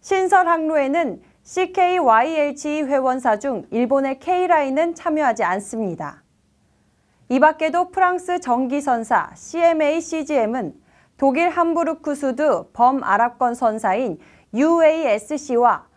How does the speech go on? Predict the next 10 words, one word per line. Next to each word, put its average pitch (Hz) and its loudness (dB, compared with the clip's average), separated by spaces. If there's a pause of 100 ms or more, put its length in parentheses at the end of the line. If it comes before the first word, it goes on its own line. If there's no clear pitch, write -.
(200)
오월부터 294 2
신규 370 -2
노선을 247 -2
출항합니다. 214 -4 (1000)
지식스 349 0
역시 320 0
잠시 254 -2
중단했던 285 0
서비스를 240 -2
재개해 202 -2